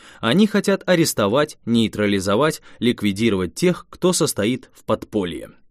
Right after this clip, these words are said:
Значит, придется действовать в одиночку, словно диверсанту на вражеской территории, словно разведчику с боем, прорвавшемуся в тыл неприятеля, а затем затаившемуся,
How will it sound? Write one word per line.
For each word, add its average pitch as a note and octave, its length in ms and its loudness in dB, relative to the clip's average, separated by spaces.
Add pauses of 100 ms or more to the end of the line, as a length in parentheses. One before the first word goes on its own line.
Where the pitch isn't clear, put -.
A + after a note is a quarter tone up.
(180)
Значит, E3+ 520 -2
придется G#3 480 0
действовать A2+ 480 -2
в G2+ 40 -4
одиночку, A2 640 -2 (400)
словно D3 400 2
диверсанту B2 800 0
на A2+ 120 0
вражеской G#2 520 -2
территории, G2+ 640 -2
словно D3 380 2
разведчику B2+ 920 0
с F#2 160 -6
боем, A2 640 2 (100)
прорвавшемуся B2 1160 0
в - 240 -18
тыл C3 320 0 (440)
неприятеля, G2 840 -4 (540)
а - 120 0
затем F3+ 400 2 (220)
затаившемуся, A2+ 920 -2